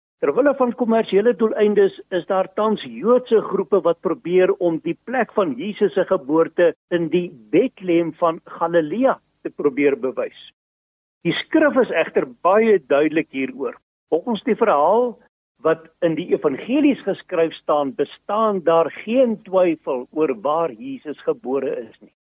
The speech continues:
Volgens die profesie in Micha en die evangeliese beskrywing van die vervulling daarvan, maak die boodskap dit duidelik dat die regte Bethlehem in Judea geleë is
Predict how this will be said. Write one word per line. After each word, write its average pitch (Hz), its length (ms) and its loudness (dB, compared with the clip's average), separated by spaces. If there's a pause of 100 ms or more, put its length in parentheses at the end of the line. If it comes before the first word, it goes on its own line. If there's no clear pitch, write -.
(380)
Volgens 180 280 0
die 202 120 -2
profesie 220 480 0
in 165 140 -2
Micha 226 360 -4 (360)
en 165 180 -6
die 180 80 -6
evangeliese 208 760 -4
beskrywing 196 920 -2
van 170 160 -2
die 147 100 -8
vervulling 226 460 -6
daarvan, 214 480 0 (320)
maak 226 460 -2
die 180 140 -12
boodskap 190 720 -2
dit 170 220 0 (140)
duidelik 226 640 -2
dat 151 180 -6
die 170 180 0
regte 220 600 -2
Bethlehem 151 680 -4
in 147 260 -6
Judea 190 680 -2
geleë 147 540 -6
is - 80 -20